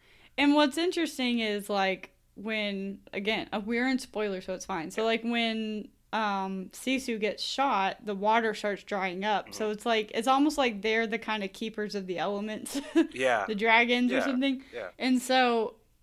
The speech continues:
Speaker 1: since she was still alive, there was still water to keep them at bay somewhat. So, like, you could, um, do that. But whenever that, the last dragon that kept the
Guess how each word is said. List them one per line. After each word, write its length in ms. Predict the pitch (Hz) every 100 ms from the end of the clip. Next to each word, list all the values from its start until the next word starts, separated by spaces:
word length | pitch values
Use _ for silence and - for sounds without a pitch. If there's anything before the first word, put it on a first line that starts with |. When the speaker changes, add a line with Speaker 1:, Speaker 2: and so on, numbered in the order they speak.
| _ -
Speaker 1:
since 360 | - 269 254
she 180 | - 302
was 180 | 302 269
still 220 | - 254 220
alive, 440 | 208 262 277 214 208
there 120 | 220
was 160 | 208
still 280 | 208 247 233
water 500 | 185 208 226 214 202
to 220 | 196 196 196
keep 380 | - 226 220
them 220 | 220 214 208
at 180 | 202
bay 220 | 202 208 185
somewhat. 640 | - 233 208 175 170 -
So, 120 | 208
like, 180 | 190 196
you 100 | 214
could, 360 | - 202 190 190 - _ _ _ -
um, 240 | 180 165
do 180 | 196 233
that. 260 | 196 175 175
But 140 | 196
whenever 420 | 196 202 190 196
that, 400 | 190 185 180 - - -
the 220 | - 202 208
last 280 | 196 190
dragon 400 | - 196 190 190 190
that 220 | 180 -
kept 240 | 214 208
the 260 | 196 180 190